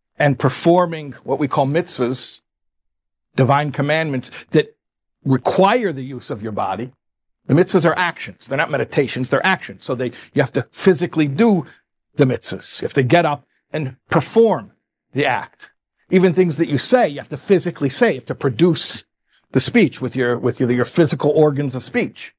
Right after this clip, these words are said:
So the soul comes into the world to be engaged with the body and also with the,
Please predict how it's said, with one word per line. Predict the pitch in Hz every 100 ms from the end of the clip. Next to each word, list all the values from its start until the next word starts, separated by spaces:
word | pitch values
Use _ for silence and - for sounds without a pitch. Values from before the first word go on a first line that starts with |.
| _ _ _ _ _ _ - -
So | - - 165 160 _ _
the | 165
soul | - 233 233
comes | 226 208 185
into | 175 151
the | 156
world | 165 262 233 170 156 _ _ _ _ _ _ _ -
to |
be | 170 175
engaged | 165 135 170 247 254 185 139 175
with | 127 147 240 -
the | 254
body | 180 175 160 185
and | 208
also | 226 277 277
with | 226 214
the, | 208